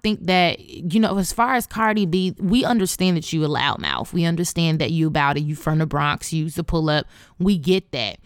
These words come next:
But now you have to let that go. You a wife. You're a mother.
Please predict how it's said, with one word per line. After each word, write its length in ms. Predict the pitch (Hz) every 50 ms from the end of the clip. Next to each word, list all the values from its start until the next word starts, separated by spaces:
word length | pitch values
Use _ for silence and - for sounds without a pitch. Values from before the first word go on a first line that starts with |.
| _ _ _ -
But 220 | 160 143 185 185
now 300 | 185 190 196 220 226 220
you 200 | 202 175 160 233
have 240 | 254 247 240 220 -
to 80 | - 170
let 380 | 160 156 165 175 170 - _
that 260 | - 185 170 156 147 131
go. 420 | - 156 175 185 165 127 113 - - - - - -
You 240 | - 160 190 208 208
a 80 | 202
wife. 640 | 180 160 147 165 190 262 196 - - - - - - - - _ _ _ _ _ _ _ _ _ _ _ _ _ _ _ _ _ _ _ _ _ _ _ _ _ _
You're 200 | 165 175 214 208
a 60 | 202
mother. 580 | 185 180 196 208 220 165 - 143 - - -